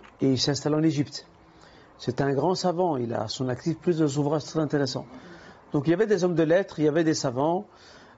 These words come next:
euh, il y avait de grandes réalisations architecturales, il y avait aussi, euh,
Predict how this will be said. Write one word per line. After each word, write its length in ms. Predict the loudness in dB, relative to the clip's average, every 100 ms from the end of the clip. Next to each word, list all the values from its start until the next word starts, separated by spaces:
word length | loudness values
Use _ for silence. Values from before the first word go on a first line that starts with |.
| -4
euh, 480 | 2 4 4 4 2 0
il 100 | 0
y 60 |
avait 140 | 2 2
de 100 | 2
grandes 200 | 2 2
réalisations 560 | 0 2 0 0 -2
architecturales, 840 | -2 -2 -6 -2 -2 2 4 4 2
il 60 |
y 60 | 0
avait 340 | 2 2 4
aussi, 440 | 2 0 0 2 4
euh, 200 | 4